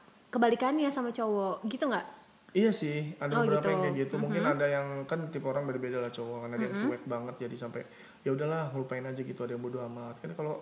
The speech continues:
Speaker 2: orang yang kayak gue kan nggak bisa bodo amat gitu. Jadi, eh, kayak yang tadi lu bilang bahwa emang ada aja gitu kenangan yang nggak bisa dilupain gitu
Speaker 1: Iya,
Speaker 2: loh.
Speaker 1: bener.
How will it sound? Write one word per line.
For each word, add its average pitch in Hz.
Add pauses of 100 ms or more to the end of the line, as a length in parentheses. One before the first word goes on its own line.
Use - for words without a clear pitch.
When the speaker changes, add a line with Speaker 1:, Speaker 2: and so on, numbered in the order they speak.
(140)
Speaker 2:
orang 170
yang 165
kayak 170
gue 165
kan 220
nggak 202
bisa 180
bodo 175
amat 165
gitu. 131 (420)
Jadi, 156 (840)
eh, 143
kayak 143 (240)
yang 147
tadi 147
lu 151
bilang 151
bahwa 156
emang 151 (400)
ada 139
aja 180
gitu 208
kenangan 190
yang 185
nggak 175
bisa 165
dilupain 160
gitu 139
Speaker 1:
Iya, 240
Speaker 2:
loh. 202
Speaker 1:
bener. 196